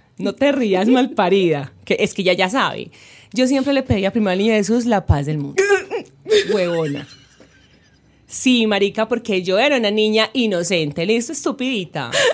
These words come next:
Speaker 1: Entonces yo llegaba y siempre, "Querido niño Jesús, eh, esta carta es para contarte que me he portado muy bien, tal vez me gasté la devuelta del mandado de mi mamá",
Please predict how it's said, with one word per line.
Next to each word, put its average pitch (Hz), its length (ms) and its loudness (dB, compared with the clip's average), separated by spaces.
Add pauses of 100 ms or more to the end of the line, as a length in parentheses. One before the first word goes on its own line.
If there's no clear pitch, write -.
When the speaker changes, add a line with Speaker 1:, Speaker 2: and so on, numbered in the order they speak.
(340)
Speaker 1:
Entonces 233 280 2
yo 254 60 2
llegaba 277 260 4
y 240 40 2
siempre, 185 240 -2
"Querido 262 360 0
niño 202 240 0
Jesús, 180 600 -2 (360)
eh, 202 580 2
esta 214 200 -2
carta 277 560 0
es 185 120 -2
para 220 160 -2
contarte 220 440 -2
que 202 100 -4
me 170 80 -4
he - 40 -8
portado 180 340 -2
muy 180 140 -4
bien, 240 480 0 (260)
tal 196 200 2
vez 190 180 -2
me 214 240 2
gasté 175 560 -2
la 180 160 2
devuelta 180 500 2
del 196 120 0
mandado 165 280 0
de 170 80 0
mi 202 80 0
mamá", 185 480 0